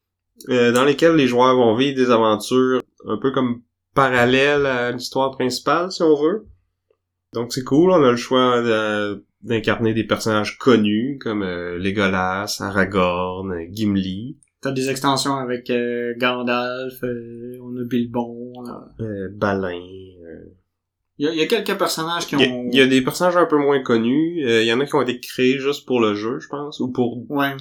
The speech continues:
Speaker 1: d'autres jeux, puis qui ont été
Speaker 2: Peut-être qu'ils sont récupérés par Fantasy Flight,
Speaker 1: Ouais,
Speaker 2: mais
Speaker 1: c'est
Speaker 2: qui
Speaker 1: ça.
Speaker 2: sont pas, tu sais, dans le vrai lore du Seigneur des Anneaux.
Speaker 1: Non, parce que dans le lore du Seigneur des Anneaux, il y a pas beaucoup de, de personnages féminins, mettons.
Speaker 2: Non, c'est vrai.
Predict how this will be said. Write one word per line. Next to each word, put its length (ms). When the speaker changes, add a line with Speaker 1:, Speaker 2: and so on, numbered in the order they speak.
Speaker 1:
d'autres 400
jeux, 420
puis 80
qui 140
ont 280
été 640
Speaker 2:
Peut-être 180
qu'ils 120
sont 60
récupérés 480
par 260
Fantasy 400
Flight, 320
Speaker 1:
Ouais, 140
Speaker 2:
mais 60
Speaker 1:
c'est 100
Speaker 2:
qui 520
Speaker 1:
ça. 180
Speaker 2:
sont 120
pas, 280
tu 120
sais, 40
dans 160
le 120
vrai 280
lore 560
du 80
Seigneur 300
des 180
Anneaux. 260
Speaker 1:
Non, 240
parce 180
que 440
dans 240
le 100
lore 300
du 80
Seigneur 260
des 100
Anneaux, 200
il 40
y 40
a 40
pas 140
beaucoup 320
de, 380
de 60
personnages 480
féminins, 480
mettons. 320
Speaker 2:
Non, 220
c'est 140
vrai. 160